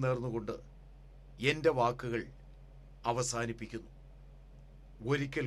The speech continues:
കൂടി ഏവർക്കും നവരാത്രിയുടെ ജി എസ് ടി സമ്പാദ്യ ഉത്സവത്തിൻ്റെ വളരെയധികം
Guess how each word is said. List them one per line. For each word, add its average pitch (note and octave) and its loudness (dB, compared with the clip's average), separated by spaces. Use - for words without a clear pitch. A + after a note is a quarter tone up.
കൂടി G#2+ -6
ഏവർക്കും B2+ 2
നവരാത്രിയുടെ D#3+ 8
ജി F#3 4
എസ് F3 6
ടി D#3+ 2
സമ്പാദ്യ F3+ 12
ഉത്സവത്തിൻ്റെ B2 -2
വളരെയധികം B2+ 4